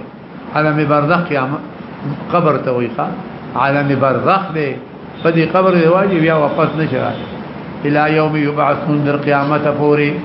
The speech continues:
یوم نفخ صور. د دویمې شپېلۍ پورې به ته دالته پروت یې. ته ښه یې او که بد یې؟ ته مسلمان یې که کافر؟ کار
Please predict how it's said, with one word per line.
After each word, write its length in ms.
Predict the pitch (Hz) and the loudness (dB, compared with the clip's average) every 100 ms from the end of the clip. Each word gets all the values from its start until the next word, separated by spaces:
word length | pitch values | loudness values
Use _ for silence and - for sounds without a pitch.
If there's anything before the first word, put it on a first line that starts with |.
| - - - 147 | -10 -12 -6 2
یوم 260 | 165 170 160 151 | 4 4 2 2
نفخ 300 | 196 190 175 170 - | 0 0 -2 -4 -2
صور. 280 | 185 190 170 180 - - - - - - | 0 2 2 2 -4 -8 -12 -12 -12 -2
د 20 | 160 | 0
دویمې 440 | 143 175 220 190 | 2 4 4 4
شپېلۍ 400 | - 175 170 175 170 | 0 0 2 2 0
پورې 160 | 170 151 | 0 0
به 80 | |
ته 100 | 143 | -2
دالته 400 | 147 151 147 147 139 - | -2 0 0 0 -2 0
پروت 280 | 143 139 | 0 0
یې. 280 | 135 - - - - - - - - - - - - - | -2 -6 -8 -12 -12 -12 -12 -12 -12 -14 -14 -14 -14 -6
ته 80 | - | -2
ښه 180 | 175 170 | 0 2
یې 120 | 214 | 4
او 120 | 285 285 | 2 2
که 60 | 269 | 2
بد 240 | 240 240 | 2 2
یې؟ 100 | 226 - - - - - - - - | 0 -6 -12 -16 -16 -14 -14 -8 -2
ته 60 | |
مسلمان 560 | 180 180 175 151 165 185 | 2 4 4 4 4 4
یې 80 | 233 254 | 2 -2
که 60 | 247 | -2
کافر؟ 380 | 240 214 180 202 214 - - - - - | 0 0 0 -2 -2 -4 -8 -12 -6 0
کار 220 | 156 | 2